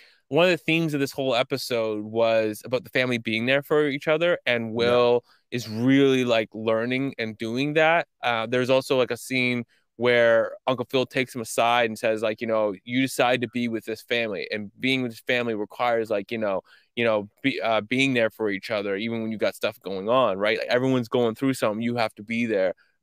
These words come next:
Speaker 1: for other people too." And I think I, like, like, like, kick the episode off, and then they keep that theme going throughout the episode, uh, uh, done well. So, yeah.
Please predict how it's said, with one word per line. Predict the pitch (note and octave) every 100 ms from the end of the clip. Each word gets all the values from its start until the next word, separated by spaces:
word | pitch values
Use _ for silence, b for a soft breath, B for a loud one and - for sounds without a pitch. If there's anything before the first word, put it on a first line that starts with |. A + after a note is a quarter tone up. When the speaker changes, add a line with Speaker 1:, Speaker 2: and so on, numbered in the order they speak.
| -
Speaker 1:
for | A#2
other | G#2+
people | G2+ D3+ C#3+ G#2+
too." | - D3+ C#3+ F2+ b b b _
And | B2+ B2+ A#2+ A2+
I | D3
think | C#3+
I, | C3
like, | A2+ A2+
like, | A2 G2+
like, | G#2 -
kick | - D3
the | C3+
episode | A2+ - - G#2 G#2+
off, | A#2 G2+ -
and | A2+
then | A2
they | A2 -
keep | - B2+ A#2+
that | G#2+ -
theme | B2 G#2+
going | G2+ G#2+ G#2
throughout | G2 - A2+ -
the |
episode, | G2+ - - G#2 G2 F#2+ G2 -
uh, | F#2 F#2 F2+ - -
uh, | G2 F#2 F#2
done | G#2 F#2+
well. | F#2+ G#2+ F#2+ - _ _ _
So, | - A2+ G#2 G#2 -
yeah. | G#2+ A2 G2